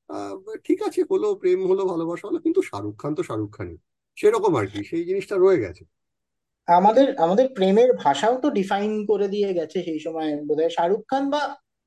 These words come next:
Speaker 2: অন্য যারা ছিল,
Speaker 1: হ্যাঁ,
Speaker 2: obviously।
Speaker 1: শাহরুখ খান, সালমান খান, "পেয়ার দোস্তি হে", মানে,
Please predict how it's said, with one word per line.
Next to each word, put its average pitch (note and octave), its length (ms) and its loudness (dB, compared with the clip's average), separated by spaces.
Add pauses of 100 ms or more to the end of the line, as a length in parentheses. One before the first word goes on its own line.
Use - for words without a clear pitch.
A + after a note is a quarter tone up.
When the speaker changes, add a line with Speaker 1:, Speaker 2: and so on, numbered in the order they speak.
(100)
Speaker 2:
অন্য A3 340 -2
যারা E3+ 320 -2 (280)
ছিল, D3 200 -8
Speaker 1:
হ্যাঁ, B2 100 -2
Speaker 2:
obviously। A#2+ 400 -6
Speaker 1:
শাহরুখ E3+ 300 -4 (100)
খান, F3+ 240 0
সালমান F3 380 0
খান, F3+ 160 -2
"পেয়ার F#3+ 320 4
দোস্তি D#3+ 400 -4
হে", F#2+ 320 -4
মানে, E3+ 160 -4